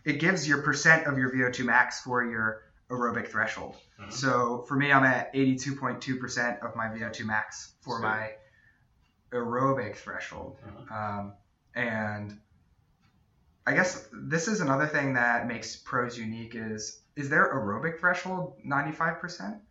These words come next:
Speaker 1: Or is their F T P ninety-five percent of their V O two
Speaker 2: Probably
Speaker 1: max?
Speaker 2: F T P.
Speaker 1: So, yeah, um, that's one big thing that they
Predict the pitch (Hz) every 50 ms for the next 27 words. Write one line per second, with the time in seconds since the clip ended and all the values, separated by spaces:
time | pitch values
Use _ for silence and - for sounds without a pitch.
0 | _ _ _ _ _ _ _ - 131 123 120 117 113 113 113 117 117 - 117 113
1 | - - - 107 104 - - 117 113 110 104 101 101 98 101 104 - - _ -
2 | - 101 101 - - - - - 98 101 101 101 101 101 107 104 104 - - -
3 | - - 117 117 117 113 - - - - - - _ - 87 85 - _ _ _
4 | _ _ _ _ _ _ _ - - _ _ _ - - 143 139 135 135 127 127
5 | 127 - - - 156 147 156 156 135 123 120 120 - 131 123 117 117 117 110 -
6 | - - - 147 147 139 - 123 139 139 135 135 - - 127 127 139 143 135 135
7 | 131 120 117